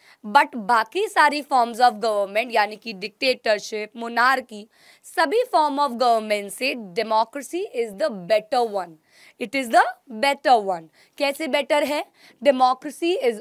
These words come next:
always preferable and superior, थोड़ी ऊपर मानी जाती है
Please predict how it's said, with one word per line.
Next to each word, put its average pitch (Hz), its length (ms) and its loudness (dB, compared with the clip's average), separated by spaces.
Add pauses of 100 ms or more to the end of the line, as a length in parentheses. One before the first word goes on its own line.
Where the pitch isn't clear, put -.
(120)
always 285 540 0 (120)
preferable 254 680 -4 (460)
and 370 220 0 (140)
superior, 233 640 -4 (100)
थोड़ी 359 220 0
ऊपर 294 460 0
मानी 233 320 -2
जाती 208 480 -4
है 294 220 -2